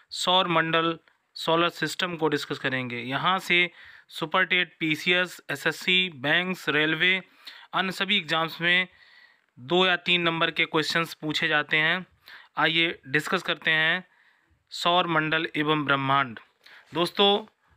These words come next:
सौर मंडल से पहले हम लोग ब्रह्मांड को समझेंगे कि ब्रह्मांड क्या है, फिर इसके बाद डिस्कस करेंगे सोलर सिस्टम को।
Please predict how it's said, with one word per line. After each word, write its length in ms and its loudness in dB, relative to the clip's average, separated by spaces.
सौर 280 0
मंडल 540 0
से 180 0
पहले 300 0
हम 120 -4
लोग 180 0
ब्रह्मांड 680 0
को 180 -8
समझेंगे 480 -2
कि 80 -4
ब्रह्मांड 480 0
क्या 200 0
है, 280 0
फिर 80 -2
इसके 200 -2
बाद 160 4
डिस्कस 280 -2
करेंगे 360 0
सोलर 300 0
सिस्टम 400 -2
को। 260 0